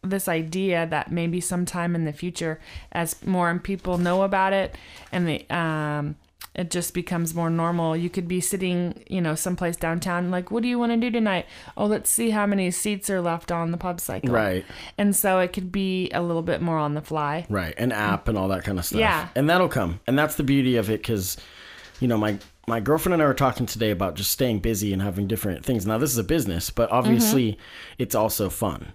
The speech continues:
Speaker 2: you know,
Speaker 1: Oh,
Speaker 2: and
Speaker 1: it's
Speaker 2: that's the,
Speaker 1: so fun.
Speaker 2: because you have such a, a passion for different things. That's like the podcast, it's growing, you know, and I, I'm not even really worried about it becoming a business. It's more of a hobby, but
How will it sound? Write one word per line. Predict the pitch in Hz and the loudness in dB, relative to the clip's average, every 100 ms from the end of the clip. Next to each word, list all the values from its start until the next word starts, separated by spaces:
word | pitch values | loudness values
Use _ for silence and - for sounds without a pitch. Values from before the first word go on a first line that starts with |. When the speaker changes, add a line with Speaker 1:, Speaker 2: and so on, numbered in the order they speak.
| - | -14
Speaker 2:
you | - 135 | 0 4
know, | 131 | 4
Speaker 1:
Oh, | 185 | 6
Speaker 2:
and | 170 | 4
Speaker 1:
it's | 160 165 | 4 4
Speaker 2:
that's | 165 | 4
the, | 170 | 4
Speaker 1:
so | 202 | 2
fun. | 151 | 2
Speaker 2:
because | 151 214 165 120 | 2 4 2 4
you | 147 135 | 4 4
have | 139 127 123 | 4 4 2
such | - 127 - | 2 0 2
a, | 110 101 - - - - | 2 2 -2 -20 -14 -2
a | |
passion | 113 139 120 131 | 2 2 2 -2
for | - 117 | 0 -2
different | 107 107 | 0 0
things. | 113 110 | 0 0
That's | 117 120 | 0 -2
like | - | -4
the | 101 | -4
podcast, | 113 113 104 107 98 | 0 0 0 -2 -2
it's | 113 - | -6 0
growing, | 160 143 127 135 135 | 4 4 4 2 0
you | 127 | 0
know, | 120 113 117 | 2 2 0
and | 113 113 | 0 2
I, | 107 101 104 127 - | 2 0 -2 -4 0
I'm | 117 | 2
not | 127 123 | 4 2
even | 113 113 | 0 0
really | 107 107 | 0 0
worried | 98 104 101 | 2 0 2
about | 98 | 0
it | 80 | -2
becoming | 95 127 143 | -2 0 2
a | 147 | 2
business. | 160 151 160 - | 0 -2 -2 -4
It's | - 120 | -2 0
more | 113 | 0
of | 101 | 0
a | |
hobby, | 104 135 151 | 0 2 2
but | 123 101 | 2 0